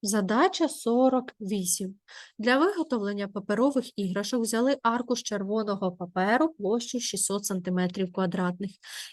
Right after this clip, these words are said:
і аркуш блакитного, площа якого на вісімдесят сантиметрів більша.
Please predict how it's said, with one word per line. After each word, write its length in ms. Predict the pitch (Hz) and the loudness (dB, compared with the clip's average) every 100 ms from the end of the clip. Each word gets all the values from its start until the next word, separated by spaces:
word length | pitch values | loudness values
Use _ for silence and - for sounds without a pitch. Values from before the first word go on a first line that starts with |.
| - | 2
і 140 | 240 | 4
аркуш 380 | 226 220 214 196 | 6 4 0 -2
блакитного, 920 | 185 226 233 208 180 190 233 294 320 _ - | 0 -2 0 -2 -2 -2 0 0 -2 _ -2
площа 400 | 240 233 - 202 | 2 2 0 -2
якого 420 | 208 320 359 339 | 0 0 2 2
на 360 | 254 269 349 | 2 2 4
вісімдесят 640 | 381 320 262 214 220 254 262 | 2 2 0 -2 -2 -4 -4
сантиметрів 720 | 233 208 190 202 208 202 190 | -4 -4 -2 -2 -2 -2 -2
більша. 420 | 185 185 180 202 | -2 -2 -4 -8